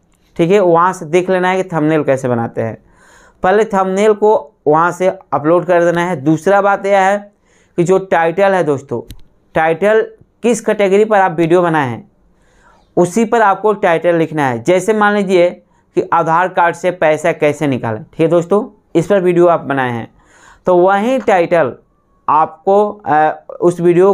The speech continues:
के, वीडियो में डालना है टाइटल में, ठीक है। उसके बाद दोस्तों नीचे आइएगा तो एक डिस्क्रिप्शन मिलेगा।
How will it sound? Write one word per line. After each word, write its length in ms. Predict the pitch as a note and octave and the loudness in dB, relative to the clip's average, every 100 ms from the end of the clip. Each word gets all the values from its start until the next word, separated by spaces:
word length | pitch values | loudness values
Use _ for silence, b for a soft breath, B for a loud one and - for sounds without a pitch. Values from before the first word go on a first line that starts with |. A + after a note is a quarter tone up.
| F#3+ | 0
के, 500 | C#3+ E3+ E3+ E3 E3 - - | 0 2 4 2 0 -4 -4
वीडियो 280 | D#3 E3 F#3 | 0 2 2
में 220 | F3+ G3+ F3 | 2 -2 0
डालना 320 | C3+ C#3 D3 | 0 0 -2
है 100 | D#3 | -2
टाइटल 420 | - C#3+ B2 B2+ | 0 0 0 -2
में, 120 | B2 | -2
ठीक 200 | A#2+ - | -2 0
है। 100 | F3+ A3 - b b b b b _ | 0 -2 -6 b b b b b _
उसके 300 | F#3 F#3+ A3 | -2 0 0
बाद 160 | A#3 A3 | 0 2
दोस्तों 420 | A3+ A3+ A#3+ A3+ | 0 2 2 2
नीचे 300 | G3 G3 G3+ | 0 -2 2
आइएगा 380 | G3+ G#3 G3 G3+ | 2 2 2 0
तो 120 | G3 | -2
एक 180 | G3 F3 | -6 0
डिस्क्रिप्शन 560 | F3 E3+ F3 D#3+ F3+ | 0 2 0 2 -2
मिलेगा। 460 | E3 C#3+ A#2+ A#2 A2 | 0 2 0 -2 -8